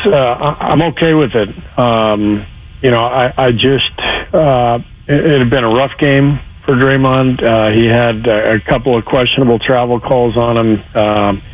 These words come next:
he's frustrated. He, you know, he, he, he is, Draymond is who he is, and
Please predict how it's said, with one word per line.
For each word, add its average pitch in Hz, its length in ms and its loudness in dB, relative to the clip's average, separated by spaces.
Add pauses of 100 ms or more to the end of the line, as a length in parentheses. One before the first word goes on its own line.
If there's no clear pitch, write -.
(440)
he's 123 160 2
frustrated. 117 720 0
He, 107 340 0
you 120 80 2
know, 110 180 2
he, 135 360 0
he, 147 420 0
he 151 320 2
is, 160 280 2
Draymond 160 580 -2
is 151 220 2
who 139 200 2
he 131 140 2
is, 110 220 0
and 107 200 -2